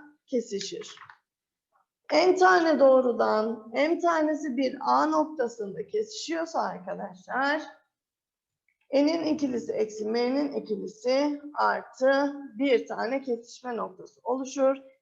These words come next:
N tane farklı çember en fazla n'in ikilisi çarpı iki noktada kesişir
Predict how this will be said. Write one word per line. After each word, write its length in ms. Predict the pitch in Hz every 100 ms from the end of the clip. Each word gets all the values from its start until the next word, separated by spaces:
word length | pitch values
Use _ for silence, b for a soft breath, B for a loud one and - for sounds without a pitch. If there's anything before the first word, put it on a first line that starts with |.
| -
N 220 | 294 349
tane 400 | 349 320 269 233
farklı 380 | 247 220 202 202
çember 720 | 254 262 254 220 214 240 285 - _ -
en 300 | 269 320 311
fazla 840 | 277 240 190 202 185 226 277 302 _ _
n'in 380 | 254 247 220 180 226
ikilisi 540 | 226 262 226 208 -
çarpı 680 | 226 220 208 214 233 269 277 - _ _
iki 300 | - - 277
noktada 800 | - - - 190 - 226 262 - - - -
kesişir 840 | 233 220 208 202 220 254 269 -